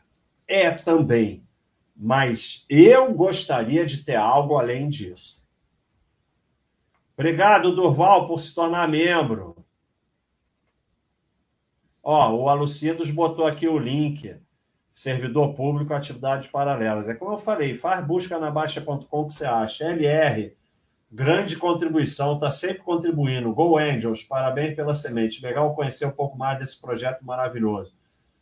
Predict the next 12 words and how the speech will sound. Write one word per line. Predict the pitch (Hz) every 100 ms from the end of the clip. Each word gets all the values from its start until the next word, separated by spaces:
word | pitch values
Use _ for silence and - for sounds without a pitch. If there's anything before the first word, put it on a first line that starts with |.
| - _ _ _
Contribuo | - 127 120 113 147 147
sempre | - 147 147
posso. | 123 120 113 - 107
Lewis | 110 143 127 -
Carroll. | - 110 117 110 117
É | 175
a | 208 208 143
Alice, | 120 165 202 165 - 120
rapaz. | 107 98 - 107 90 - _
Obrigado, | 110 160 151 160 170 160 165
hein, | 165
Alice? | 151 151 165 113 - 87